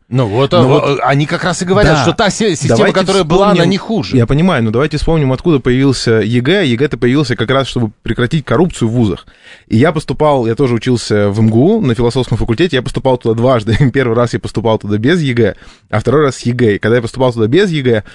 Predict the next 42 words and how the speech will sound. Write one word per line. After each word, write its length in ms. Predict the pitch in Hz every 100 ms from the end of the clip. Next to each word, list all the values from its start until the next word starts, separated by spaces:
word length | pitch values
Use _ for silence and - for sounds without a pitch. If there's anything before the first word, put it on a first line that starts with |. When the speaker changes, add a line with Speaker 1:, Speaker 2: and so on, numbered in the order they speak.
| - - _
Speaker 2:
а, 300 | 107 104 101
я 180 | 110 123
не 180 | 117 117
сдал 200 | 120 117
английский, 360 | 113 123 -
к 20 | -
сожалению, 400 | 101 110 147 110
не 80 | 107
поступил. 440 | - 120 120 101
Но 60 | 107
вот 100 | 110
когда 160 | 120 127
я 40 |
туда 160 | 117 110
поступал 360 | - 117 123
без 180 | 117 113
егэ, 500 | 117 120 151 190 190
а, 360 | - 110 107 107
ребятам, 420 | 117 120 135 139 113
которые 240 | 113 110
были 180 | 110 123
в 60 | 113
своём 140 | 107
общежитии, 340 | 101 117 143
предлагали 720 | 113 104 107 123 131 117 104 -
купить 420 | - 110 131 -
место 360 | 113 107 - 87
там. 280 | - 85 - _ _ _ _ _
При-, 100 | -
ну, 240 | 107 131 120
напрямую. 440 | 110 127 147 120
То 60 | 98
есть 80 | 110
был 100 | 165
ценник — 340 | 135 123 104 101
девятьсот 280 | 113 170 147
тысяч 220 | 139 -
рублей. 340 | 123 104 90 - _ _ _ _
А 60 | -
бюджет 400 | 104 120 147 170
на 100 | 120
факультете. 760 | - 110 110 117 107 90 90